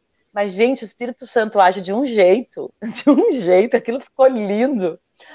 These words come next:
A pastorada, tudo vindo elogiar, eu digo, "Cíntia,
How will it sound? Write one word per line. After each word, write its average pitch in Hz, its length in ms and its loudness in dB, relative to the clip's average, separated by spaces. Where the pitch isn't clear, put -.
A - 120 -2
pastorada, 240 600 2
tudo 269 240 -6
vindo 277 220 -2
elogiar, 247 460 4
eu 220 40 -4
digo, 220 220 -8
"Cíntia, 226 640 -4